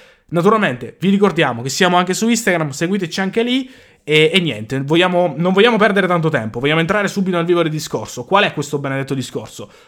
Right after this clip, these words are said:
Oggi si parla di rivoluzione industriale, ma quale? Tutte, perché tutte sono concatenate tra di loro, tutte nuotano assieme, sono un unico flusso che vanno assieme e poi creano, poi si creano tra di loro, c'è la prima che dà la seconda, la terza, quarta, quinta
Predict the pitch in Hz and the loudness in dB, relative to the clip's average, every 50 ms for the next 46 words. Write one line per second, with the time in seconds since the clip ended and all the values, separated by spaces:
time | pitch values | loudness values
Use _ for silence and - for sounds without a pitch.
0 | _ - 190 226 247 214 202 269 277 277 _ - - 277 208 156 113 117 120 127 | _ -2 0 0 0 0 -2 -6 -8 -8 _ -6 -6 -4 -4 -4 -4 -6 -6 -4
1 | 139 156 196 262 269 247 202 175 151 - - - 131 117 110 113 113 - - - | -4 -2 -2 0 0 2 2 2 2 0 -2 -4 -4 -4 -4 -6 -8 -10 -16 -20
2 | - - - 185 165 151 139 - - - 123 110 104 110 127 160 208 220 202 277 | -8 0 4 6 6 6 4 2 0 -4 -4 -4 -4 -4 -2 0 0 0 4 6
3 | 269 240 220 214 240 247 240 240 - _ - 311 226 - - - 127 95 98 - | 6 6 8 6 4 2 -2 -6 -12 _ -4 -4 -4 -4 -6 -12 -12 -12 -12 -14
4 | _ _ _ _ - 170 160 - 220 214 - 285 285 285 285 - - 311 320 302 | _ _ _ _ -12 -10 -6 -6 -6 -4 0 0 0 0 -2 -4 -6 -4 -4 -4
5 | - - 196 175 160 156 151 147 147 156 151 170 180 190 170 151 151 147 147 131 | -2 -2 -2 0 0 0 0 0 -2 0 0 0 0 0 -2 0 -2 -2 -2 0
6 | 147 143 135 113 113 139 190 240 233 - - _ _ - 240 226 233 - 190 170 | 0 0 0 -2 -2 -2 -4 -4 -4 -8 -20 _ _ -4 -4 -4 -2 0 0 0
7 | 160 156 - - _ - - 170 202 269 269 240 - 165 135 131 131 - - - | 0 -2 -6 -14 _ -4 0 2 2 4 2 0 0 -2 -6 -6 -8 -10 -10 -8
8 | 151 143 120 120 139 180 214 220 - 175 156 151 147 151 165 202 240 220 196 - | -6 -6 -6 -4 -4 -4 -4 -4 -4 -2 -2 0 2 4 6 6 6 6 4 2
9 | 160 135 170 208 226 190 - - - 143 123 117 - 139 143 170 180 160 165 180 | 0 0 2 2 2 2 0 -2 -4 -4 -4 -4 -6 -4 -2 0 -2 0 -2 -6
10 | 180 - - 220 226 254 269 269 269 262 262 - - - - 220 202 190 170 151 | -6 -6 0 0 0 0 0 -2 -4 -6 -6 -12 -20 -12 -8 -6 -2 0 0 0
11 | - 156 175 190 190 180 175 175 180 170 160 180 180 165 151 143 - 175 - 190 | 0 -2 -2 0 0 0 0 -2 -2 -4 -2 -2 -2 -2 -2 -4 -6 -6 -2 -2
12 | 190 180 165 147 131 156 160 135 117 131 151 175 135 107 101 - - 131 120 120 | -2 -2 -2 -4 -4 -6 -6 -6 -4 -2 0 0 -2 -2 -10 -10 -8 -6 -6 -4
13 | - - 151 143 127 120 123 127 131 143 143 - 196 185 226 226 220 185 147 123 | -4 -2 -2 -2 -4 -4 -6 -6 -8 -6 -4 -4 0 0 2 2 2 2 0 -2
14 | 117 127 135 185 190 185 - - 143 135 170 170 151 - - 165 165 220 262 254 | -6 -6 -6 -6 -6 -6 -8 -10 -8 -6 -4 -4 -4 -4 -6 -6 -4 -4 -4 -4
15 | 233 196 254 226 233 | -4 -2 -2 -4 -4